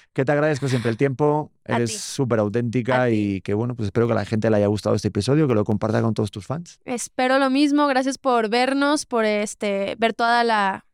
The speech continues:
Speaker 2: iba a decir entrevista, pero no es una entrevista, toda la plática.
Speaker 1: Sí.
Speaker 2: ¿Verdad? ¿Plática?
Speaker 1: Odio entrevista, ¿verdad? Es horrible
Speaker 2: No,
Speaker 1: el
Speaker 2: no, me
Speaker 1: podcast.
Speaker 2: gusta.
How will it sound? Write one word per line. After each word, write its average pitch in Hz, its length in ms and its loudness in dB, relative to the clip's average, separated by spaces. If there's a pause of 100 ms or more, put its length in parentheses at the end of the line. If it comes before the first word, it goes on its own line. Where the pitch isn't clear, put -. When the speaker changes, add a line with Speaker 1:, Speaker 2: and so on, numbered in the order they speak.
(160)
Speaker 2:
iba 220 100 0
a 247 40 4
decir 254 160 2
entrevista, 226 380 0
pero 214 140 -2
no 202 80 0
es 202 60 -4
una 220 120 2
entrevista, 220 640 -2 (200)
toda 208 180 2
la 208 320 0
plática. 220 480 -2 (180)
Speaker 1:
Sí. 117 380 0
Speaker 2:
¿Verdad? 226 400 0
¿Plática? 262 280 -4 (200)
Speaker 1:
Odio 117 160 2
entrevista, 98 460 -2
¿verdad? 90 260 -2
Es 90 100 -10
horrible 101 260 -2
Speaker 2:
No, 233 280 2
Speaker 1:
el 220 60 -4
Speaker 2:
no, 214 80 -2
me 214 60 -4
Speaker 1:
podcast. 220 180 -2
Speaker 2:
gusta. 226 400 -8